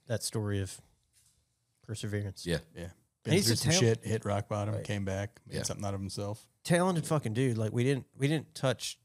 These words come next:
Speaker 1: enough on what he actually does.
Speaker 3: Yeah, we
Speaker 1: Right?
Speaker 3: need to,
Speaker 2: We'll, we'll
Speaker 3: we
Speaker 2: do
Speaker 3: need to
Speaker 2: that.
Speaker 3: round two
Speaker 1: Currently?
Speaker 3: and fish on actual trucks.
Speaker 1: Yeah,
Speaker 2: We'll
Speaker 1: we'll,
Speaker 2: do it
Speaker 1: we'll
Speaker 2: when he
Speaker 1: circle
Speaker 2: gets out
Speaker 1: back
Speaker 2: here.
Speaker 1: on round two, but
Speaker 2: Yeah.
Speaker 1: follow, man, because it, it's, it's very cool as a fabricator to see his artistic touch, like, as he, to watch what he, like,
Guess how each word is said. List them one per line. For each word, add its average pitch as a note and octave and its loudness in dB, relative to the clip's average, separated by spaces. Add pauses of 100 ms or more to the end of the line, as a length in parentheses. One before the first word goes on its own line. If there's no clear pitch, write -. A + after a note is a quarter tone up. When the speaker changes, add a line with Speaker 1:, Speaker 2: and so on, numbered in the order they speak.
(100)
Speaker 1:
enough A2+ 0
on G#2+ 0
what A2 0
he A2+ -2
actually G#2 -6
does. A2 -4
Speaker 3:
Yeah, G2 -10
we G2+ 0
Speaker 1:
Right? - 6
Speaker 3:
need - 6
to, G#2 6
Speaker 2:
We'll, G2+ 0
we'll D#3+ 6
Speaker 3:
we F#3 8
Speaker 2:
do G#3 10
Speaker 3:
need B2+ 8
to A#2 6
Speaker 2:
that. A2 6
Speaker 3:
round B2 6
two - 8
Speaker 1:
Currently? A#2+ 6
Speaker 3:
and F3 0
fish A2 0
on F#2+ -2
actual F#2 -4
trucks. - -4
Speaker 1:
Yeah, - 8
Speaker 2:
We'll - 8
Speaker 1:
we'll, - 10
Speaker 2:
do C3+ 10
it B2+ 8
Speaker 1:
we'll - 6
Speaker 2:
when A#3+ 8
he A3+ 6
Speaker 1:
circle G3 6
Speaker 2:
gets G#3 4
out - 6
Speaker 1:
back G3 6
Speaker 2:
here. F3+ 4
Speaker 1:
on E3+ 4
round D#3+ 6
two, F3 4
but A#2+ 4 (180)
Speaker 2:
Yeah. D2+ -4 (380)
Speaker 1:
follow, C3 4
man, A2 2
because A#2 2
it, A2+ -2 (140)
it's, - 0 (100)
it's A#2+ -8
very E3 4
cool D3+ 0
as A#2 2
a G#2+ -2
fabricator C3 -2 (440)
to A2 -2
see C3 2
his A2+ 0 (100)
artistic - -2
touch, - 0
like, G#2+ -2 (340)
as A#2 2
he, - -4 (160)
to C3+ 2
watch B2+ 2
what B2 2
he, A2+ 0
like, G#2+ 0